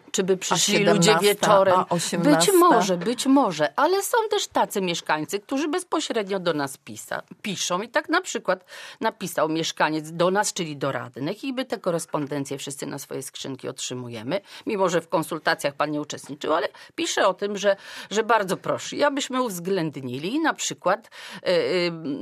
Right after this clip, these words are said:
Speaker 1: abonament na parkowanie koło domu w całym mieście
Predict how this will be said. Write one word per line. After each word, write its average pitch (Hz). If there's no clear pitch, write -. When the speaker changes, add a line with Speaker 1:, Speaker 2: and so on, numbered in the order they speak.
Speaker 1:
abonament 185
na 156
parkowanie 156
koło 139
domu 139
w -
całym 165
mieście 151